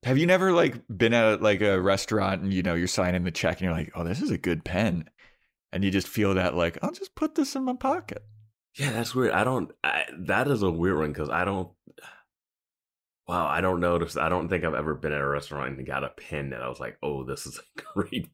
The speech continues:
Speaker 2: pen that I need to take."
Speaker 1: <laughs>
Speaker 2: Like, maybe I'm going to the wrong restaurant. I don't know. That's,
Speaker 1: <laughs>
Speaker 2: that's usually not my thought process when I'm finishing up.
Speaker 1: Okay. All right.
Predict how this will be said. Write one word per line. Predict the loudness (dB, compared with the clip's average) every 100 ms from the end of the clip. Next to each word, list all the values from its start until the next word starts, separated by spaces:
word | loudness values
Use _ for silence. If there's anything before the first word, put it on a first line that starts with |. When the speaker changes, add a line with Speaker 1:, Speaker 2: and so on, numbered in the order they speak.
| -6
Speaker 2:
pen | -4 0 2
that | 4
I | 4
need | 4
to | 2
take." | 2 2 2 0 -6
Speaker 1:
<laughs> | _ -18 -10 -10 -10 -8
Speaker 2:
Like, | -8 -8 -14 -16 _ -14 -14 -14 -8 -8 -4 0
maybe | 2
I'm | 4
going | 4 4
to | 4
the |
wrong | 4 2 2
restaurant. | -2 -2 -6 -6 -2
I |
don't | 0 0
know. | 0 -2 -4 _ _
That's, | -2 2 0 0 -2 -2 -6 -6 -14
Speaker 1:
<laughs> | _ _
Speaker 2:
that's | 0 0 0 0
usually | 0 2 2
not | 4 2 0
my | 0 -2
thought | -2 -2 0
process | 0 0 -4 -2
when | -2
I'm | -2 -6 -8 -4
finishing | -4 -4 -4 -4 -2
up. | -4 -6 _ -20 _ _ _ _ _ -2
Speaker 1:
Okay. | -2 -2 -2 0 -4 -8 -2
All | 0 2
right. | 4 4 2